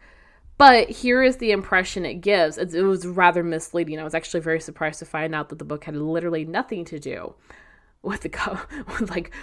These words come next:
you know, what I thought was gonna be based on the cover and all these, these indications. So that's, like, when we're looking at the book cover,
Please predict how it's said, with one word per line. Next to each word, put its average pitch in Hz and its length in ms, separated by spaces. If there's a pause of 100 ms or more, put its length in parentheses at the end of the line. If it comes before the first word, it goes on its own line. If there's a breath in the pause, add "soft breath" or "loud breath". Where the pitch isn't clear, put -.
(180 loud breath)
you 202 120
know, 170 100
what 151 180
I 156 80
thought 110 140
was 160 100
gonna 160 120
be 156 100
based 156 280
on 165 140
the 160 80
cover 156 320
and 165 140
all 147 80
these, 151 240
these 156 280
indications. 151 800 (960)
So 240 140
that's, 233 320
like, 220 140
when 214 240
we're 208 100
looking 247 260
at 180 80
the 185 80
book 170 180
cover, 156 360